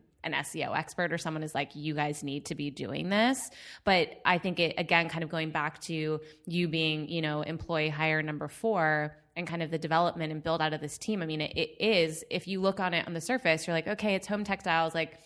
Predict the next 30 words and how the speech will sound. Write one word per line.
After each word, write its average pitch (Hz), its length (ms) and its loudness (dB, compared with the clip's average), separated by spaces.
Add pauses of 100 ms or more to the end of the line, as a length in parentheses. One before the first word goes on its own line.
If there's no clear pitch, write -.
(180)
how 180 160 2
many 180 180 0
times 170 320 0
can 170 120 -2
you 160 80 -2
talk 156 240 0
about 151 380 4 (300)
sheets, 160 460 -2
duvets, 156 600 2
pillowcases?" 156 920 0
I 170 80 -2
mean, 160 200 -2 (120)
your 160 80 -2
product - 580 -4
line - 320 -6
is - 240 -12
e-, - 60 -16 (220)
expanded 165 840 -4
tremendously. 165 800 -6 (180)
But 208 80 2
in 208 120 4
those 185 200 2
early 170 280 2
stages, 156 680 -4
you 175 60 -2
know, 165 80 0
it - 120 -6
definitely 170 400 -4
seems 160 320 -6
like 156 320 -2